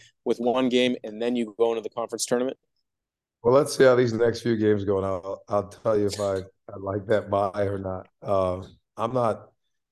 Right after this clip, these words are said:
Speaker 2: I'm not sure, um, if I like it or not. We really haven't had that, so I need to experience it to see it. I think if you're playing good, you know, you kinda wanna keep playing.
Speaker 1: Mm-hmm.
Speaker 2: Uh, but this time of year, it's not bad to,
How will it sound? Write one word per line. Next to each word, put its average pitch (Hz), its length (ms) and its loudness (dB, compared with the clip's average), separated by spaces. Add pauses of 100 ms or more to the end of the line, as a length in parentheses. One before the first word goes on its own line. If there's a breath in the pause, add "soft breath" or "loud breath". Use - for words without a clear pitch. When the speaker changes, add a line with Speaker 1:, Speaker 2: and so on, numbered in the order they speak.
(280)
Speaker 2:
I'm 170 180 2
not 175 240 0
sure, 90 460 -2 (180)
um, 92 480 -6 (760)
if 104 160 -2
I 101 60 0
like 98 300 -2
it 98 60 -8
or 98 60 -6
not. 98 300 -6
We 113 80 -4
really 113 240 0
haven't 101 220 0
had 101 280 -4
that, 101 220 -8
so 101 100 -6
I 104 100 -2
need 101 160 -8
to 95 140 -10 (280)
experience 104 720 -4
it 98 140 -4 (840)
to 98 100 -12
see - 220 -2
it. 104 60 2
I 101 40 2
think 156 240 -4
if 113 100 -4
you're 104 120 -2
playing 123 340 -2
good, 104 280 -4 (160)
you 101 120 -8
know, 98 80 -4
you 98 160 -6
kinda 104 220 -2
wanna 101 180 -4
keep 104 240 -10
playing. 101 340 -8 (640)
Speaker 1:
Mm-hmm. 104 260 -4
Speaker 2:
Uh, 92 280 -6 (480)
but - 200 -4
this 156 160 0
time 127 280 0
of 107 80 2
year, 107 500 0
it's 104 180 -8
not 117 220 -2
bad 107 280 2
to, 98 180 -2